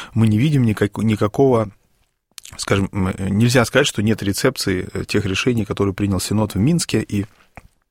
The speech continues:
до этого, о чем шла речь. Вот. Поэтому я думаю, что люди, которые это написали, а кого-то из них я знаю, а, я могу сказать, что, не хотелось бы с-, имен сейчас называть, но я могу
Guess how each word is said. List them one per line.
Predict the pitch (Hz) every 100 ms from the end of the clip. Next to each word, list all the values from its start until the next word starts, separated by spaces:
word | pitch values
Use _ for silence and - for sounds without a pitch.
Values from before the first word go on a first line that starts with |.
| _ _ -
до | 110 104
этого, | 98 - 78
о |
чем | 80 80
шла | - 82
речь. | 78 - - - - - - -
Вот. | 104 87 -
Поэтому | 95 127 139 135 127
я | 123
думаю, | 123 180 156
что | 131 - 120 117
люди, | 113 123 110
которые | 107 104 104 104
это | 101 104
написали, | 101 117 - 190 180 139 - - - _ -
а | 98
кого-то | 95 - 110 110 107 101
из | 95
них | 101 -
я | 95
знаю, | 101 147 180 151 -
а, | 104 101 101 98 95 - 92
я | 98
могу | 98 101 107
сказать, | - 110
что, | - - 101
не | 104
хотелось | 110 120 104
бы | 101
с-, | -
имен | 120 135 240
сейчас | - 127
называть, | 110 110 98
но | 104
я | 107
могу | 113 123